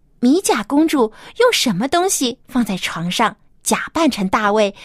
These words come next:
骗过了士兵呢？你可以将你的答案通过写信或发送 email 的方法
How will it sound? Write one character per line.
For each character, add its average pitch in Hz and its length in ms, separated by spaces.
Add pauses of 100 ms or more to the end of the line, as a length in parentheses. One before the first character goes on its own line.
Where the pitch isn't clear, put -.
(140)
骗 440 300
过 311 140
了 269 120
士 269 220
兵 254 220
呢？ 240 180 (1300)
你 208 60
可 208 240
以 233 140
将 302 220
你 277 60
的 160 140
答 - 280
案 247 260 (180)
通 381 160
过 415 100
写 - 320
信 247 240 (100)
或 - 180
发 240 180
送 294 240
email 403 380
的 208 100
方 208 240
法 202 240